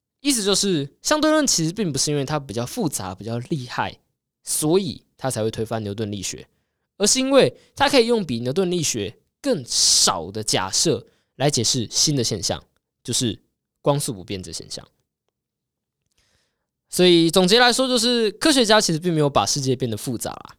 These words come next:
他其实是把世界，至少努力的把世界变得简单，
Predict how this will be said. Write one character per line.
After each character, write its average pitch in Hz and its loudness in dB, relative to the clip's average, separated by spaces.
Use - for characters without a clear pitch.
他 - 2
其 135 0
实 135 -2
是 156 2
把 107 0
世 170 2
界， 135 2
至 190 2
少 - -2
努 151 4
力 180 2
的 117 -8
把 101 -2
世 135 -2
界 127 -2
变 117 -4
得 95 -8
简 87 -4
单， 98 -6